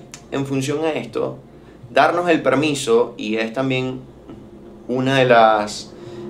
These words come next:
invitaciones, no voy a decir recomendaciones, sería una invitación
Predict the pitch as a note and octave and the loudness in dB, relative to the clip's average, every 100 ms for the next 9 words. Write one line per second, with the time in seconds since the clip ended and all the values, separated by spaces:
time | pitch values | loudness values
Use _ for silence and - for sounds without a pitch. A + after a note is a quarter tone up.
0 | - - - - - - - D#3 D#3 D#3 | -12 -12 -12 -12 -14 -8 0 2 4 2
1 | E3+ F3 D3 B2 B2 A#2+ - - - - | 4 4 4 4 2 0 -4 -10 -14 -12
2 | C3+ G3+ G3+ F3 E3+ D#3 C#3 C3 C#3 C#3 | 2 4 6 6 6 6 6 4 -2 -4
3 | B2+ B2 A2+ A2+ B2+ G#2+ G#2+ A2+ B2 B2+ | -2 -4 -4 -2 -4 -2 -4 -2 -2 -2
4 | B2 B2+ B2+ A#2+ A#2 | -2 -2 -2 -4 -6